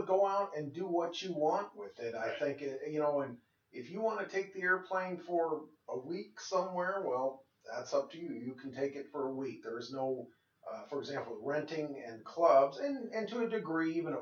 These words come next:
Speaker 1: partnership, depending on the scenario of the partnership, there's a real obligation to get that airplane back for the next guy.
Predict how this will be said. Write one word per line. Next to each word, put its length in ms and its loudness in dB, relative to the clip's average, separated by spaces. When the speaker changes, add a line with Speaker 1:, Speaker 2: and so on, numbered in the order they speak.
Speaker 1:
partnership, 800 -4
depending 420 -2
on 320 -4
the 180 -6
scenario 640 -2
of 60 -12
the 80 -10
partnership, 720 -6
there's 200 -2
a 40 -4
real 300 2
obligation 920 -2
to 80 -12
get 220 -8
that 160 0
airplane 580 -6
back 400 -4
for 180 -8
the 100 -12
next 360 -10
guy. 60 -8